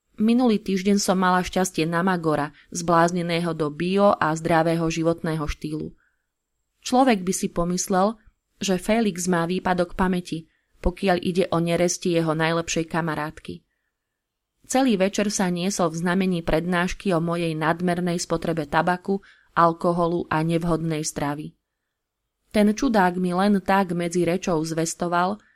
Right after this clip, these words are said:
že môj otrasný spôsob života môže viesť len a len k neplodnosti a že sa podvedome pokúšam flirtovať so smrťou.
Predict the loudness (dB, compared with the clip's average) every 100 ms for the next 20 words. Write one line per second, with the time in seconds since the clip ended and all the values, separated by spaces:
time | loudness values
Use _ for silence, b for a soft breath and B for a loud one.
0 | b b _ _ -2 0 4 2 2 0
1 | 2 2 0 -2 -2 -2 -2 0 -2 -2
2 | 0 0 0 0 0 0 0 0 0 0
3 | -4 -4 -2 0 0 0 2 2 0 -4
4 | -6 -6 -2 -2 0 -2 -2 -4 -4 -6
5 | b b 0 2 2 0 0 0 2 2
6 | 2 -2 -2 -2 0 -2 -2 -2 -2 -2
7 | 0 0 0 0 0 0 -2 -2 -6 -8
8 | -8 -8